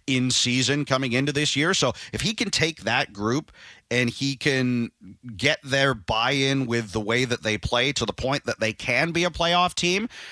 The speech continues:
then, you know, that, that is an impressive accomplishment for a head coach in this league. And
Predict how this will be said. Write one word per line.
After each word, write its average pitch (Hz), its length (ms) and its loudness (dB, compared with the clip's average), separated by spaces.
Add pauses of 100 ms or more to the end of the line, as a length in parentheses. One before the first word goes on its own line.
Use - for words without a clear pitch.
(160)
then, 147 580 0 (180)
you 143 120 0
know, 127 360 0 (340)
that, 135 260 -2
that 147 180 2
is 156 220 4
an 139 60 0
impressive 139 440 2
accomplishment 123 640 0
for 110 140 0
a 101 40 0
head 107 160 -2
coach 120 280 0
in 107 100 0
this 98 220 0
league. 120 280 2
And 101 140 2